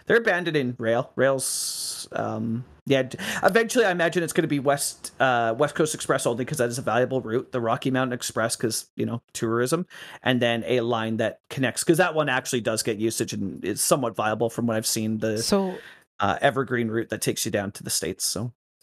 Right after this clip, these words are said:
Speaker 2: out of curiosity, how much is
Speaker 1: Mm-hmm.
Speaker 2: the Via train from Vancouver to Calgary?
Speaker 1: I don't know. I'd have to, uh, search it up. Um, but based on what I've heard, it would be less. It would be less. But,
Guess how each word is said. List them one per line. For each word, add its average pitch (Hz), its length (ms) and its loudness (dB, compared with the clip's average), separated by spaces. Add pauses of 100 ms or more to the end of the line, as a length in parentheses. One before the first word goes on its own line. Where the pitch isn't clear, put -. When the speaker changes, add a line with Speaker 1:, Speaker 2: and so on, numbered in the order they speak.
(140)
Speaker 2:
out 175 140 4
of 170 80 -4
curiosity, 151 680 -2
how 139 280 0
much 135 280 -2
is 135 220 2
Speaker 1:
Mm-hmm. 123 200 -12
Speaker 2:
the 117 460 -2
Via 123 280 0
train 113 480 -2
from 107 480 -4
Vancouver 107 480 -2
to - 60 -8
Calgary? 123 600 -4 (1040)
Speaker 1:
I - 40 4
don't 415 120 0
know. 453 180 4
I'd 151 80 4
have 240 120 0
to, 294 100 2
uh, 190 520 4
search 208 320 0
it 135 60 2
up. 185 300 2
Um, 170 300 2
but 175 300 2
based 214 200 2
on 233 60 2
what 220 80 2
I've 185 100 2
heard, 180 240 4
it 247 180 2
would 320 160 4
be 294 140 2
less. 180 400 2
It 180 100 4
would 170 140 2
be 147 100 0
less. 131 320 2
But, - 340 2